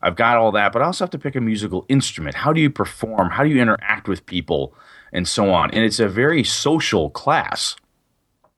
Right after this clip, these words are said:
or skill set. Even if you're playing something like a gerps or a,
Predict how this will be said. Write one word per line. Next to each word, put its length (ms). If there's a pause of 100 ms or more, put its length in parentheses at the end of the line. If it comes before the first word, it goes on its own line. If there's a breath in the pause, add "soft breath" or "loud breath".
(540)
or 120
skill 260
set. 180
Even 220
if 120
you're 120
playing 300
something 280
like 180
a 80
gerps 360
or 140
a, 360